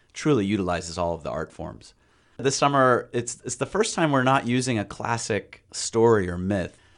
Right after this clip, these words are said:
Our Chagall cycle, the Odyssey, Chagall's lithographs of the Odyssey,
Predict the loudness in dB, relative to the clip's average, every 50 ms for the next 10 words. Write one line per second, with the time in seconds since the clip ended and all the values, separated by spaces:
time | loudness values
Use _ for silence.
0 | _ -8 -6 -6 -4 -4 -2 2 4 4 4 4 2 0 0 0 -2 -2 -4 -4
1 | -2 -2 -2 -4 -4 -8 -10 -16 _ _ _ _ _ _ _ _ -10 -10 -6 0
2 | 2 2 4 4 2 -2 -4 -6 -4 -4 -4 -4 -4 -4 -4 -6 -6 -8 -10 -10
3 | -8 -6 -6 -6 -6 -6 -4 -4 -4 -4 -4 -2 0 0 0 -2 -4 -8 -8 -6
4 | -6 -4 -4 -4 -4 -6 -6 -8 -10 -8 -8 -10 -12